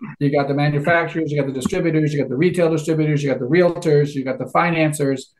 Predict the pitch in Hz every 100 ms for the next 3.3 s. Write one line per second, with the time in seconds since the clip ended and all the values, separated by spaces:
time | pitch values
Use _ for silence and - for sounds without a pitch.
0 | _ - 147 165 151 147 180 151 147 143
1 | 147 180 190 175 156 180 160 151 160 147
2 | 147 151 143 143 - 127 127 151 147 135
3 | 135 -